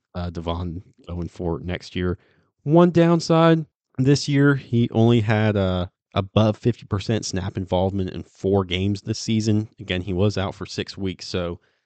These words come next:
that number could have been higher. So we'll see. Again, R-, Raheem probably slowing down a little bit next year, so we'll, that, that number will probably go up. But overall, very exciting player for next year, and, you know, I, I, I don't even want to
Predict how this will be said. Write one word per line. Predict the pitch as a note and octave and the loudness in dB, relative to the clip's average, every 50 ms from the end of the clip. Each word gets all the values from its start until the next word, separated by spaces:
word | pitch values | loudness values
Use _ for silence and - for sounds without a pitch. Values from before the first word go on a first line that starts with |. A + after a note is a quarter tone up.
| _ _ - | _ _ -6
that | G#2+ G2 | -4 -2
number | - G2 F#2 F2+ E2+ | -2 -2 -2 -2 -4
could | - G#2 F2 | -4 -4 -4
have | E2+ | -2
been | D#2+ E2 | -4 -4
higher. | D#2 - F2 E2+ F2 F2 F2 F2 | -6 -6 -6 -4 -4 -4 -4 -4
So | - - - F2 E2+ E2 - _ _ _ _ _ - | -4 -4 -4 -2 -2 -4 -6 _ _ _ _ _ -2
we'll | C#3+ D3 | -2 -2
see. | - - - D3 C#3+ C#3+ C#3+ C#3 - _ _ _ _ _ _ - | -2 -2 -2 2 2 2 2 0 -4 _ _ _ _ _ _ -10
Again, | A2 G#2 G2+ G#2+ G#2 G2+ G2+ G2+ G2+ F#2+ G2+ - | -8 -6 0 2 4 4 4 4 2 0 -2 -4
R-, | - E2+ _ _ | -6 -8 _ _
Raheem | - G2 F2+ F2+ - A2 A2 A2 G#2+ G2+ | -6 -6 -6 -2 0 0 2 2 0 -2
probably | - - - D#3 E3+ D3+ B2+ A2+ A2+ G#2 | -4 -4 -2 0 0 0 0 0 0 -2
slowing | - - - G2 F2+ F2 F2 | -2 -2 -2 -2 -2 -2 -4
down | F2 F2 E2+ E2 | -4 -4 -6 -6
a | D#2+ | -8
little | E2 D#2+ E2+ F2+ F#2 G2 F#2 F2 | -10 -10 -6 -2 0 2 2 2
bit | F2 F2 F#2+ F#2 - - - - _ _ | 2 2 0 0 0 -2 -10 -18 _ _
next | E2 F#2 F#2+ F#2+ C#2 - - - - | -10 -6 -6 -6 -6 -8 -8 -4 -2
year, | G2 G2 G2+ F#2 | 0 0 0 0
so | - - - F2+ E2+ | -2 -4 -4 -2 -2
we'll, | F2 F#2 A2 A#2 - - | -2 -4 -6 -8 -6 -6
that, | G#2+ G2+ - - | -6 -6 -6 -6
that | F#2+ G2 F#2+ - _ - | -6 -4 -4 -6 _ -6
number | G2 F#2+ F#2 F#2 F2+ | -6 -4 -4 -4 -6
will | F2 E2 - | -6 -8 -12
probably | - - B2+ G#2+ G2+ G#2 G2 - F#2+ F#2 | -10 -4 -4 -2 -2 -4 -4 -2 -4 -2
go | F#2 G2 F#2 F2 F#2 | 0 0 0 2 2
up. | F#2 F2+ F2+ - - _ _ - | 0 0 -2 -6 -10 _ _ -2
But | G2 F#2+ F#2 - | -2 -2 -2 -2
overall, | - A#2 A#2+ A2+ A2 A2 A2 G#2+ G#2+ | -2 -2 0 0 2 2 4 4 4
very | G2 G2 G#2 G2+ G2+ G2+ G2 | 2 2 2 2 2 2 0
exciting | - - - G#2 F#2+ G2 F#2+ F2 | -2 -4 -4 -4 -2 -2 -4 -4
player | - - F#2+ F#2 F#2 F#2 - | -4 -4 -2 -2 -2 -2 -4
for | - F#2 | -6 -6
next | F2 F2+ F#2 - - - - - | -4 -4 -4 -4 -6 -8 -8 -6
year, | F#2 F#2 F#2 F2 - | -4 -4 -4 -4 -4
and, | E2+ F2 F2 F2 F2 E2+ E2+ F2 - _ _ _ _ _ _ - | -6 -6 -6 -4 -6 -6 -8 -10 -14 _ _ _ _ _ _ -6
you | F2+ F2+ E2 | -6 -6 -6
know, | E2+ | -6
I, | F#2 F#2+ G#2+ - - | -6 -6 -6 -6 -6
I, | G2 A2 G#2+ - G#2+ | -6 -6 -6 -6 -6
I | G#2+ | -6
don't | G#2 G2+ | -4 -4
even | G2+ G2 F#2+ F#2 | -4 -4 -4 -4
want | F#2 F2+ F2+ F2+ | -4 -4 -4 -4
to | F2+ E2+ | -6 -6